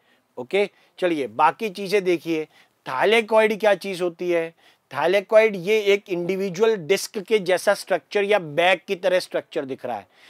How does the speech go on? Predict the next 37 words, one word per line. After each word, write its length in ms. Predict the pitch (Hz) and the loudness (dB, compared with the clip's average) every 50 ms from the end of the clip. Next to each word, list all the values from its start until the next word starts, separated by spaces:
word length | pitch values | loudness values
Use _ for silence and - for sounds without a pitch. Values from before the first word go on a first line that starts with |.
| - - _ _ - | -20 -20 _ _ -4
थाइलेकॉइड 540 | 139 135 165 180 196 190 - 202 202 208 202 | 0 0 2 2 0 2 4 4 4 4 2
के 80 | 220 208 | 0 0
लिए 120 | 208 208 | 0 0
कहते 360 | 202 196 175 165 - - 214 | 0 -2 -2 -2 -2 -4 -4
हैं 60 | 220 | -2
ये 120 | 220 220 220 | -2 -2 -2
फोटोसिंथेटिक 1000 | 208 - - 180 180 160 - 220 202 - 196 190 190 185 185 175 - 214 196 _ _ - | -4 -2 -4 -4 -4 -2 -2 -4 -4 -4 -4 -4 0 0 0 2 2 -2 -2 _ _ -6
पिगमेंट 440 | 175 156 165 175 180 190 196 190 190 | -6 -4 -2 0 0 0 0 -2 -4
की 140 | - 202 | -8 -8
जगह 300 | 185 170 190 180 180 196 | -4 -2 -2 0 2 2
है 140 | 202 208 226 - - - - _ _ - | 2 2 0 -6 -14 -20 -20 _ _ -4
और 120 | 170 170 | -4 -2
ये 160 | 165 196 208 | 2 2 2
वो 300 | 202 170 156 190 233 247 | 2 2 2 4 4 4
जगह 280 | 196 175 202 180 190 202 | 4 2 -2 -2 0 0
है 140 | 214 220 214 | 0 -2 -2
जहाँ 260 | 165 180 170 180 180 | -2 -4 -4 -4 -4
पे 160 | 190 226 214 | -4 -4 -2
light 440 | 180 160 151 156 185 220 240 233 214 | -2 -2 0 2 2 2 2 0 -4
reaction 480 | 202 196 196 196 180 - - 214 214 | -2 0 2 0 0 0 -4 -2 -2
of 180 | 214 - - 175 | -2 -4 -2 -2
photosynthesis 800 | 170 156 - 175 151 - 151 143 135 131 139 131 127 143 131 131 | -4 -2 -2 -4 -4 -4 -6 -6 -4 -4 -6 -6 -6 -8 -8 -6
होंगे। 300 | 120 120 117 117 101 - - - - - - _ _ 139 | -8 -8 -8 -10 -12 -14 -18 -20 -20 -20 -20 _ _ 2
Light 280 | 165 175 202 208 185 | 4 4 4 4 4
reaction 400 | 220 214 208 - - 233 233 233 | 0 0 0 0 -2 -4 -4 -4
of 120 | 196 - 196 | -6 -4 -2
photosynthesis 880 | 180 175 156 220 202 - - 180 180 170 185 185 180 175 208 208 180 | -2 -2 -2 -4 -4 -4 -4 -6 -6 -2 -2 -2 -2 -2 -4 -6 -4
में 260 | 180 196 208 233 247 - - - _ _ - | -4 -4 -4 -4 -6 -10 -16 -20 _ _ -4
ऐसी 320 | 185 175 185 175 - 240 | -2 0 0 0 -2 -6
चीज़ें 300 | 202 196 208 202 175 208 | -6 -4 -6 -2 2 2
होती 300 | 208 185 170 - - 214 | 2 2 0 -4 -6 -4
हैं 160 | 233 240 208 156 | -4 -4 -4 -4
जिससे 300 | 180 170 - - 240 214 | -6 -6 -2 -2 0 2
एटीपी 520 | 180 170 160 147 - 202 190 175 214 214 | 4 2 2 2 -2 -6 -6 -4 -4 0
बनता 360 | 185 196 190 202 190 208 220 | 2 2 2 0 0 2 4
है 120 | 220 226 214 | 4 4 4
प्लस 540 | - _ - 262 262 277 285 - - - | 2 _ 2 6 8 8 8 6 0 -8